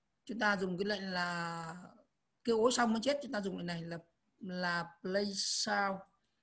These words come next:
ối, nhưng mà là ẩn thiên đăng, tức là,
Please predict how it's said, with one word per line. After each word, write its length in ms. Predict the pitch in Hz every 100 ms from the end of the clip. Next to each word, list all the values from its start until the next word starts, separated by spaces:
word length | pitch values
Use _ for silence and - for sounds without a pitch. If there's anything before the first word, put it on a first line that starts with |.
| _ _ _ -
ối, 280 | 190 208 381 311
nhưng 160 | 226 190
mà 60 |
là 100 | 185 -
ẩn 200 | 190 170
thiên 200 | 226 220
đăng, 220 | 254 226 - - -
tức 100 | 226
là, 420 | 208 180 175